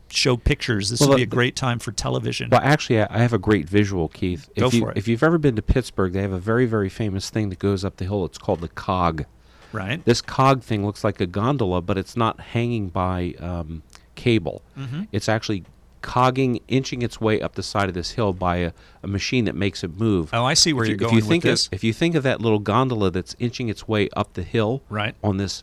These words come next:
Speaker 2: series of chains and hooks and so forth,
Speaker 1: Right.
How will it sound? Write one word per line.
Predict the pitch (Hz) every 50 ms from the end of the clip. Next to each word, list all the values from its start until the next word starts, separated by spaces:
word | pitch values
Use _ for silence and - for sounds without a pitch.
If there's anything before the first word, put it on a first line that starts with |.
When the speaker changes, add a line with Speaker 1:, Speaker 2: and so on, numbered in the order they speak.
| - -
Speaker 2:
series | - - - 120 117 107 92
of | 95 87 -
chains | - - - 113 104 104 107 107 104
and | 95 82 80
hooks | 82 - 113 107 - - -
and | 101 85
so | - - 104 107
forth, | - - 123 131 131 - - -
Speaker 1:
Right. | 117 110 104 98